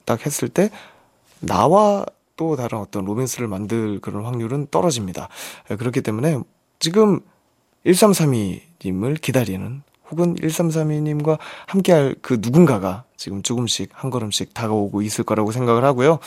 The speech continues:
예, 그분을, 예, 하루빨리 맞이하셨으면 좋겠습니다. 어, 이런 말 어울릴지 모르겠지만 파이팅!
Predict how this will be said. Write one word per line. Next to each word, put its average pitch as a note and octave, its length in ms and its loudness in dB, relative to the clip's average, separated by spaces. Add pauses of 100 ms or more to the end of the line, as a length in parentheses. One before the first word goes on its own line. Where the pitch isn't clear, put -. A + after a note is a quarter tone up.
(420)
예, A#2+ 80 2
그분을, E3 560 4 (280)
예, E2+ 180 -10 (600)
하루빨리 G2+ 560 -6 (100)
맞이하셨으면 G2+ 640 -6
좋겠습니다. F2 540 -10 (540)
어, B2+ 480 2
이런 C#3 200 4
말 C3+ 240 2
어울릴지 B2 440 2
모르겠지만 G#2 680 -2 (360)
파이팅! B2+ 400 0